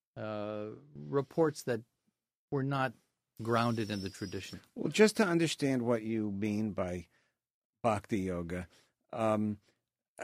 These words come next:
Speaker 2: how would you describe Paramahansa Yogananda? 'Cause his book, Autobiography of a Yogi, certainly inspired, y-, you know, was published, I think, in the twenties or thirties and
Speaker 1: Mm-hmm.
Speaker 2: inspired a lot of Westerners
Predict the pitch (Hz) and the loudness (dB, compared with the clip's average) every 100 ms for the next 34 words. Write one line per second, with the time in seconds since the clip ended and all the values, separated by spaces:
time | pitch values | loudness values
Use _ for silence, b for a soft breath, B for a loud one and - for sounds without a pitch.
0 | - - 123 156 196 170 180 160 147 - | -10 -6 -2 2 2 2 0 0 -2 -4
1 | 147 139 135 - 131 127 123 110 117 113 | 0 2 2 0 0 0 2 0 0 -2
2 | 113 117 113 110 104 107 113 101 78 - | 0 2 4 4 2 0 0 0 -2 -6
3 | 92 123 120 110 117 95 104 95 95 92 | -4 -2 -2 0 -2 0 0 0 -2 -2
4 | 95 98 87 90 95 98 98 82 113 98 | -4 -4 -6 -4 -4 -4 -4 -4 -4 -4
5 | 90 85 - 104 104 107 101 - 110 117 | -6 -6 -4 -2 -2 -4 -10 -12 -6 -6
6 | 113 101 82 - 101 92 90 87 107 85 | -4 -4 -4 -4 -4 -4 -6 -6 -4 -4
7 | 76 104 92 87 92 - 95 92 92 98 | -6 -6 -6 -6 -8 -6 -4 -4 -4 -6
8 | 87 85 92 92 95 90 87 90 90 85 | -6 -8 -6 -4 -4 -4 -6 -6 -6 -6
9 | - 92 85 82 | -8 -8 -6 -8